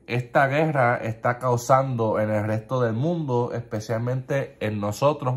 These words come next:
en Puerto Rico y Estados Unidos. <clears throat> En el dos mil diecinueve, un artículo menciona que Estados Unidos era el mayor productor de petróleo crudo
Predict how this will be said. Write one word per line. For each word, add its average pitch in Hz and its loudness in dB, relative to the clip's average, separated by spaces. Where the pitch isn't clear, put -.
en 101 -2
Puerto 95 -4
Rico 156 0
y 110 0
Estados 98 0
Unidos. 131 0
<clears throat> 160 2
En 139 2
el 139 -2
dos 143 2
mil 160 0
diecinueve, 190 2
un 131 -2
artículo 147 0
menciona 143 2
que 131 2
Estados 147 4
Unidos 160 2
era 151 6
el 123 0
mayor 117 4
productor 143 2
de 113 2
petróleo 135 2
crudo 123 2